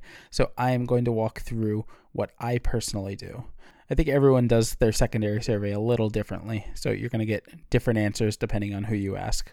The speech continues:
of how they perform it. Personally, for me,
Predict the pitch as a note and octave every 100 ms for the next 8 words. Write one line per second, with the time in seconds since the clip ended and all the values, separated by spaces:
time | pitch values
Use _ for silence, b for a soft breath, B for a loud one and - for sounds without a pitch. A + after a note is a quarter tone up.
0 | - G#2+ - G2+ F#2+ F#2+ - G#2 - G2+
1 | - A2+ - _ _ _ - _ - -
2 | D3 - D3+ C3+ - A#2+ A2 G#2